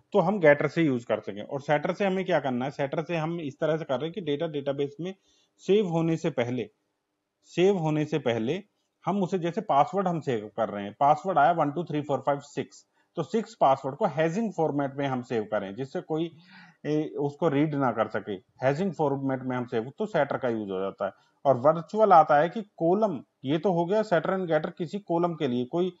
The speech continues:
फील्ड डेटाबेस में एग्जिस्ट कर रहा है, कॉलम एग्जिस्ट कर रही है, फर्स्ट नेम, लास्ट नेम, लेकिन जब डेटाबेस में कोई कॉलम ही नहीं, मान लो फुल नेम, फुल नेम, जहाँ पे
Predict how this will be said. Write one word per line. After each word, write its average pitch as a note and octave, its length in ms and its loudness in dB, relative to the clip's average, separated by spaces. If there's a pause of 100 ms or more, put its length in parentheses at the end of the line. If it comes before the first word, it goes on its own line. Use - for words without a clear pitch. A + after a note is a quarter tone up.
(360)
फील्ड F#3+ 300 2
डेटाबेस D#3+ 500 2
में F#3+ 120 -4
एग्जिस्ट D#3 400 -4
कर C#3+ 120 4
रहा B2 100 2
है, B2 100 -2
कॉलम E3+ 300 0
एग्जिस्ट C#3+ 320 -4
कर B2+ 100 2
रही A#2+ 100 -2
है, A#2 60 -4
फर्स्ट D3 260 -2
नेम, C#3+ 160 0
लास्ट A#2+ 240 0
नेम, A#2+ 140 -2
लेकिन E3 280 -4
जब G#3 160 -2
डेटाबेस E3 440 -2
में F#3+ 100 -8
कोई G#3 140 -4
कॉलम G3+ 280 0
ही F3 60 -2
नहीं, C#3+ 120 -2
मान D3 180 4
लो G#3+ 60 2
फुल G#3 300 -2
नेम, A#2 180 -4 (1160)
फुल E3+ 180 2
नेम, A#2+ 160 -2 (380)
जहाँ D3+ 180 6
पे G3+ 80 2